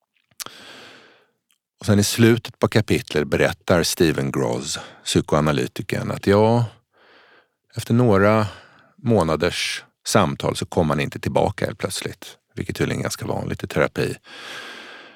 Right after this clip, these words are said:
Men tio, tjugo år senare så läste jag en nekrolog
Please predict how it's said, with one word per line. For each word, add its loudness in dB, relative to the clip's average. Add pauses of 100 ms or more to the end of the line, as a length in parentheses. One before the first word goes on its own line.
(840)
Men 4 (720)
tio, 6
tjugo 4
år 4
senare 2
så 0
läste 2
jag 2
en 2
nekrolog 0